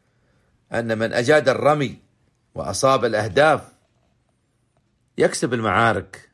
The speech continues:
ويحرز النصر بإذن الله عز وجل، خاصة في أزماننا التي أصبحت فيها الحرب حرب قنابل وصواريخ وطائرات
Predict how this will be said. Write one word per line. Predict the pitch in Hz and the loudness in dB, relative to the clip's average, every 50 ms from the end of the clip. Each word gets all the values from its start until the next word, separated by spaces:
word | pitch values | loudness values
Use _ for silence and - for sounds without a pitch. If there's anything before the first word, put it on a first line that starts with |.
| _ _ - | _ _ -8
ويحرز | - 113 131 127 - 143 135 107 120 | -4 0 0 2 2 0 0 0 -2
النصر | 117 117 127 143 139 - 131 101 | -4 -2 0 0 0 0 -2 -4
بإذن | 82 73 90 104 98 98 | -4 -4 -4 -4 -4 -4
الله | 101 98 101 104 | -4 -2 0 0
عز | 95 92 98 78 73 90 | 0 0 -2 -4 -4 -6
وجل، | 87 87 78 - 120 107 87 - _ _ _ _ _ _ _ _ _ _ _ _ _ _ _ _ _ _ | -6 -4 -4 -2 -2 -2 -4 -6 _ _ _ _ _ _ _ _ _ _ _ _ _ _ _ _ _ _
خاصة | - 123 135 - - 107 98 113 107 | -6 -4 -4 -4 -4 -6 -6 -6 -6
في | 98 104 113 120 127 135 - _ _ _ _ _ - | -6 -4 -6 -6 -6 -6 -10 _ _ _ _ _ -8
أزماننا | 104 90 87 107 120 123 131 127 123 117 110 98 87 - _ _ _ _ _ _ _ _ _ _ _ _ _ _ _ _ _ _ _ _ _ _ _ - | -8 -6 -4 0 2 2 2 2 0 0 -2 -4 -6 -8 _ _ _ _ _ _ _ _ _ _ _ _ _ _ _ _ _ _ _ _ _ _ _ -16
التي | - 85 85 - - - - - | -14 -14 -12 -8 -6 -4 -2 -2
أصبحت | 135 120 104 107 95 90 98 95 | -2 -2 -2 -4 -4 -4 -4 -6
فيها | 101 131 139 127 110 101 107 123 - - _ _ - - 90 | -4 -4 -2 0 2 2 0 0 -2 -6 _ _ -12 -10 -10
الحرب | 92 - - 165 151 139 139 - _ _ _ _ _ _ _ _ _ _ _ _ _ _ _ _ _ _ _ _ _ _ _ _ _ | -8 -2 0 2 2 2 0 -4 _ _ _ _ _ _ _ _ _ _ _ _ _ _ _ _ _ _ _ _ _ _ _ _ _
حرب | - - 143 139 - - | -4 0 0 0 0 -2
قنابل | - - 117 110 117 127 131 123 104 120 120 | -2 0 0 2 4 4 2 2 2 -2 -4
وصواريخ | - - - - 87 82 85 85 87 104 117 131 131 123 120 - - | -4 -6 -10 -8 -4 -2 -2 0 0 0 2 2 2 0 -2 -4 -8
وطائرات | - 95 90 95 92 92 80 85 87 98 117 131 135 131 120 - - | -12 -8 -4 -2 -2 -2 0 -2 0 2 2 4 4 2 2 -2 -6